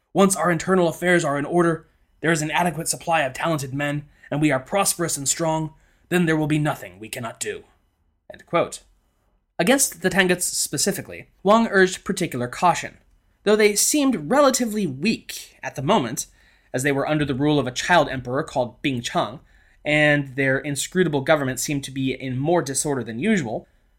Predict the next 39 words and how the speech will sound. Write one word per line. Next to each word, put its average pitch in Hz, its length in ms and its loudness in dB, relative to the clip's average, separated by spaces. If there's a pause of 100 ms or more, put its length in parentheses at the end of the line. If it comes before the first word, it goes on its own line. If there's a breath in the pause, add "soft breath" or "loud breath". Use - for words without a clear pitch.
(160)
Song 302 340 4
China 220 300 2
was 202 220 0
still 269 240 2
in 262 100 4
no 202 100 4
position 180 380 0
to 170 60 4
go 147 180 6
around 143 300 4
trying 127 240 -6
to 151 100 -4
dictate - 600 -8
terms 160 440 -2
to 147 140 -8
its 151 140 -6
neighbor. 226 360 -2 (760)
Wang 240 220 6
had 214 180 2
warned 180 340 4
in 139 140 2
ten 120 240 -6
seventy 170 500 2
that, 123 280 -2
quote, 156 320 0 (760 soft breath)
"If 208 140 -2
we 277 140 4
show 226 220 4
a 151 60 0
strong 180 400 2
front 175 360 0
to - 200 -4
the 135 100 -10
Tanguts - 520 -4
and 127 160 -6
they 135 140 -4
decline 135 400 -4
to 127 140 -10
obey, 120 420 -4